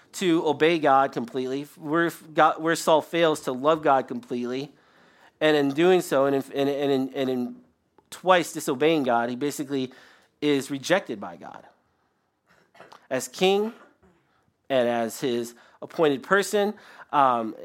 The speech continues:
the, and what God does is he ends up appointing a new person, not of Saul's line. He tells Saul that your son will not be king over my people. And instead he anoints someone new in the rest of First Samuel. We see the coming of David,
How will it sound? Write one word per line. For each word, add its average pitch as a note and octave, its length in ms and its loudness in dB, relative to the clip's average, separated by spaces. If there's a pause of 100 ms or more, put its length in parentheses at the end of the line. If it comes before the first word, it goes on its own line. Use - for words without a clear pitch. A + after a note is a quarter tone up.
the, C3+ 340 -2 (600)
and B2 440 -2
what C3+ 280 0
God D#3 260 6
does F3 240 2
is D3 60 -10
he D3 100 -2
ends D3 160 0
up B2+ 100 -2
appointing D3+ 460 0
a C3 60 2
new F3+ 220 2
person, A#2+ 440 -2
not D3+ 280 2
of D3+ 140 -4
Saul's A2 360 -4
line. A2 260 -8
He C#3 60 -8
tells C3 260 -4
Saul C3 220 0
that A#2 100 -2
your B2+ 260 -4
son B2+ 300 -4
will A2+ 80 -4
not B2+ 240 -2
be C#3 80 -10
king G#2+ 380 -14 (600)
over A#2 160 -6
my G#2 160 -8
people. A#2 360 -14 (360)
And D3 120 0
instead A3+ 280 2
he G#3+ 160 0
anoints G3 320 2
someone F3+ 320 2
new F#3 240 6
in C#3 140 0
the C3+ 100 -2
rest C#3+ 200 2
of D3+ 80 -6
First C#3 220 -4
Samuel. C#3+ 340 2
We B2 100 -6
see D3+ 180 -6
the C#3+ 160 -2
coming C#3+ 300 0
of B2 120 -4
David, D3+ 460 0